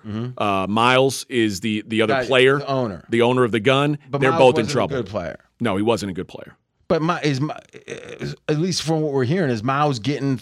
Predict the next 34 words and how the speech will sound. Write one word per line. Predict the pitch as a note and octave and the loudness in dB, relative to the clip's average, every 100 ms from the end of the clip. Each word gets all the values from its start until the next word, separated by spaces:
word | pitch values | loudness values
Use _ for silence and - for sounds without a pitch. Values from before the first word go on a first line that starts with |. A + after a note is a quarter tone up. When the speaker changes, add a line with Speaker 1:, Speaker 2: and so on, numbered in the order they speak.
| - | -6
Speaker 1:
like, | A#2+ A#2 | -4 -2
murder? | A2+ A#2+ D3 F#3 B3 | 0 2 2 0 0
Or | D#3 | 2
Speaker 2:
Yeah. | C#3+ | 2
Speaker 1:
is | |
he | C3+ | 0
get-, | B2 - - | -16 -14 -2
Speaker 2:
Oh, | E3 | 0
yeah. | B2 - _ _ _ _ _ | 0 -4 _ _ _ _ _
Speaker 1:
because | - C#3 C#3+ | -8 -6 -2
he | F3+ | -2
was | D3 B2+ | -2 -2
there? | D#3+ A2+ - | -4 -4 -6
Speaker 2:
Yeah. | - G#2 - _ _ _ _ _ _ - | -2 -2 -4 _ _ _ _ _ _ -8
Speaker 1:
Okay, | A3+ - D#3+ | -6 -2 -2
because | D3 F3+ | -2 -4
in | F3 F3+ F3+ | -4 -4 -4
theory, | - F3+ C4+ D#4+ G#3+ | -8 -6 -4 -4 -4
you | D#3+ G#3 | -4 -4
could | G3+ | -4
really | E3 F#3+ F#3+ | -4 -4 -4
debate | D3+ D3 F3+ F#3 | -6 -4 -4 -4
even | F3 F#3 E3+ | -6 -6 -4
if | D3+ | -4
he, | E3+ D3+ C3+ A#2+ | -6 -8 -14 -12
uh, | E3+ E3+ | -8 2
Speaker 2:
They're | E3+ | 4
Speaker 1:
let's, | |
Speaker 2:
both | D#3+ F3 | 6 4
on | D#3+ | 4
murder | C#3+ B2+ A2 | 4 2 0
charges | - F#2 F2 | -2 -4 -4
right | F2 F2+ | -6 -4
Speaker 1:
let's | B3 | -4